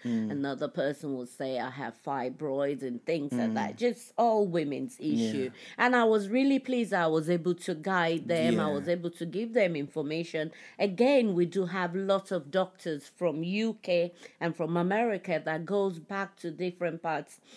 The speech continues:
Speaker 1: Mm.
Speaker 2: of Africa, maybe two, three times a year to
Speaker 1: Yeah.
Speaker 2: give, um,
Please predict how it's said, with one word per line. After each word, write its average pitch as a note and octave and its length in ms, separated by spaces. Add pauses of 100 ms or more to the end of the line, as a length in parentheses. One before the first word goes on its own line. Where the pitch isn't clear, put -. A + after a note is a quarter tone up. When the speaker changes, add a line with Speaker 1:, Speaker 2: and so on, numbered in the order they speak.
(140)
Speaker 1:
Mm. A#2+ 140
Speaker 2:
of C3+ 180
Africa, D#3+ 760 (320)
maybe E3 360
two, A3 300
three D#3 240
times C#3+ 420
a C3 100
year C#3+ 540
to A#2 80
Speaker 1:
Yeah. A#2 240
Speaker 2:
give, C#3+ 640 (100)
um, C3 520